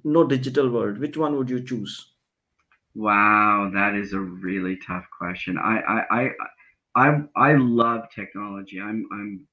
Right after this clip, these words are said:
Speaker 2: I'm, uh, you know, I'm for-, fortunate. I'm approaching sixty this year, and, and, and so I love the digital world. I'm a,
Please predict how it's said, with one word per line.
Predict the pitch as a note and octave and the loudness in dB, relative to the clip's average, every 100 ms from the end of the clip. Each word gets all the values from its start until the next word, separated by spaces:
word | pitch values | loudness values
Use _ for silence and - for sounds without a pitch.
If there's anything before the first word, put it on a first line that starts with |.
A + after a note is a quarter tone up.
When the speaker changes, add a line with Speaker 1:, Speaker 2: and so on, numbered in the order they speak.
| - | -12
Speaker 2:
I'm, | G#2 - _ - | -12 -12 _ -8
uh, | G2 | -4
you | F2 | -2
know, | G2 | 0
I'm | F#2 G2+ - _ _ | -2 -4 -8 _ _
for-, | - G#2 - - | -2 -2 -4 -6
fortunate. | A2 - G2 | -4 -2 -2
I'm | G2 G2+ F#2+ | -2 -4 -6
approaching | - G#2+ - G2 | -8 -8 -6 -10
sixty | - A#2+ - F#2 | -8 -10 -6 -6
this | F#2 - | -6 -6
year, | A2 F2 | -4 -2
and, | G2 G2 - - _ _ | -2 -4 -8 -20 _ _
and, | G#2 G#2 F#2+ | 0 2 2
and | G#2 G2+ G2 | 0 -2 -2
so | - F2+ | -4 0
I | A#2 A#2 | 2 2
love | A2 A2+ G#2 | 2 0 0
the | G#2 | -4
digital | G2+ G2+ G2+ | -4 -6 -4
world. | F#2+ F#2 | -4 -2
I'm | G#2+ B2+ | 2 4
a, | B2+ A2 | 4 0